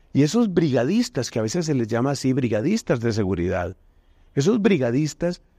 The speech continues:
son los que les, les dicen a las personas que están aquí en el colegio, nos dicen a todos los que estemos en ese momento, "Mira,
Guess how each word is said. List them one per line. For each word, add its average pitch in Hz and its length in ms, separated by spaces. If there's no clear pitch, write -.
son 160 220
los 208 160
que 151 160
les, 117 380
les 113 220
dicen 214 320
a 131 60
las 120 120
personas 233 480
que 139 80
están 143 220
aquí 147 160
en 147 60
el 143 100
colegio, 110 380
nos 104 140
dicen 190 320
a 127 60
todos - 260
los 107 160
que - 80
estemos 110 480
en 135 140
ese 135 180
momento, 123 560
"Mira, 151 380